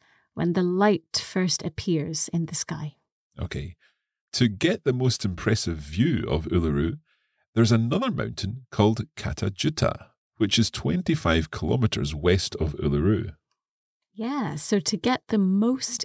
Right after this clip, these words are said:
Speaker 1: impressive view, this means the, the number one impressive view. And again, this is a long adjective. So to make the superlative, we just add most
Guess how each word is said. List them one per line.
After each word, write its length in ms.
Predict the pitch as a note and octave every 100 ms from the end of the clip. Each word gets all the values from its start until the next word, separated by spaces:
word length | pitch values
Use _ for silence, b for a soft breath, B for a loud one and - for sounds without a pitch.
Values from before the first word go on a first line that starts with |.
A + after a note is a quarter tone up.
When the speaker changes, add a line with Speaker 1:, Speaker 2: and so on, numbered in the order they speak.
| -
Speaker 1:
impressive 880 | A#3 - - A3 G#3+ - A3 G3+ -
view, 480 | D3+ D#3+ D#3+ D3 D#3+ - b b b b b -
this 200 | G#3 G3+
means 340 | F3+ F3 -
the, 420 | E3+ E3 D#3+ D#3 _ _ _
the 200 | E3 F3+
number 640 | F3 F3 F#3+ G3+ G3 G#3 E3+
one 480 | D#3+ D#3+ C#3+ C#3+ - _ _ _
impressive 840 | E3 D#3 - D#3+ - - D#3+ D3+ -
view. 460 | E3 D3 D#3 D#3+ D#3+ B B B B B -
And 140 | F#3+
again, 400 | F3 - D3 D#3
this 240 | F#3+ F#3 F#3+
is 340 | F3+ E3+ - - _ -
a 460 | E3 E3 D#3+ D#3 D3+ _
long 480 | F3+ F#3 F3+ D#3+ C#3+ -
adjective. 720 | E3 - - - D#3 E3 - -
So 200 | - E3+
to 160 | E3 A3
make 320 | A3+ C4+ -
the 100 | A3
superlative, 840 | - E3 - E3+ E3+ D#3+ E3+ E3 -
we 100 | G3+
just 300 | C4+ C4 -
add 300 | F3+ F3+ F3+ - _ _
most 600 | E3 D#3+ D3+ - - -